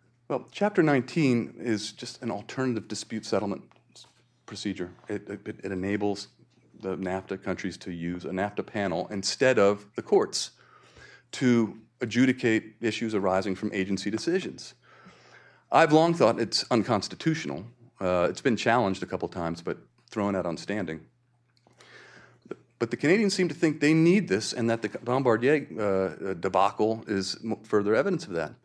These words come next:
But the problem is not with the courts. The problem is with the Commerce Department. And I've been look-, doing research, and the Court of International Trade gives quite a fair shake to foreign entities.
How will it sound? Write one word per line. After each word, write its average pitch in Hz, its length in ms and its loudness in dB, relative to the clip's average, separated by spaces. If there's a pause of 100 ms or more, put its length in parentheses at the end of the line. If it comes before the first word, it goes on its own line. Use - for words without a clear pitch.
(640)
But 196 100 0
the 214 60 2
problem 240 360 2
is 202 100 -2
not 220 180 0
with 196 80 -6
the 196 80 -6
courts. - 680 -2 (840)
The 135 80 -2
problem 185 260 6
is 175 100 2
with 165 100 0
the 170 60 -8
Commerce 180 340 2
Department. - 420 -8 (600)
And 117 180 2
I've 139 80 2
been 151 140 6
look-, 147 140 2
doing 123 300 2
research, 117 440 -2
and 110 180 -4
the 101 100 -4
Court 160 240 -2
of 151 60 0
International 135 400 -2
Trade 202 460 -4 (580)
gives 156 220 -4 (180)
quite 226 200 0
a - 20 -2
fair 127 240 4
shake - 420 -2
to 104 300 2 (140)
foreign 123 400 0
entities. 123 540 -8